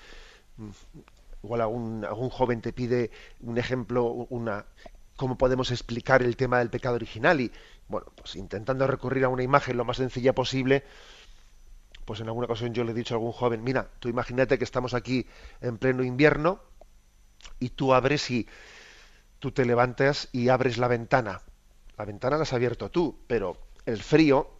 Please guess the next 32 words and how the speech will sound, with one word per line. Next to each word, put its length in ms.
lo 280
vamos 260
a 80
padecer 440
todos, 460
porque 440
obviamente 520
estamos 380
todos 400
en 100
el 120
mismo 340
barco, 300
estamos 320
todos 240
en 60
la 80
misma 180
habitación, 480
estamos 320
todos 260
en 60
la 80
misma 220
empresa. 460
Bueno, 180
pues 280
existe 400
entre 180
nosotros 440
una, 260
un, 160